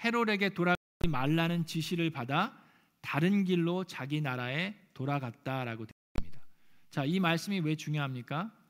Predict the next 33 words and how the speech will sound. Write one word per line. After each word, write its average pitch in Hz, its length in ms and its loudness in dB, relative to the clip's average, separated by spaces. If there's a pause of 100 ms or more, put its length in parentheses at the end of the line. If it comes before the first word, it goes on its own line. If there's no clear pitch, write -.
(180)
여러분 156 180 -2
생각, 208 300 -2
한번 180 160 -4
생각해 214 360 -2
보세요. 117 300 -8 (320)
여기 170 160 2
보면 180 340 0 (240)
"그들은"이라고 196 840 2
되어 139 100 -2
있습니다. 131 580 -4 (580)
동방 214 320 4
박사가 196 300 2
몇 160 140 4
명이었어요? 202 680 2
세 180 220 4
명이 202 240 4
아닙니다. 147 640 2
우리가 165 220 0
세 - 60 -4 (220)
명이라고 202 260 4
생각하는 190 460 0
것은 170 260 -2
뭐 151 160 -2
크리스마스 214 520 -4
카드나 185 640 2 (260)
영화 170 260 6
같은데 175 380 2
항상 175 340 0
낙타 139 300 0
타고 170 240 -2
세 165 180 4
명이 170 280 2
왔다 139 260 -2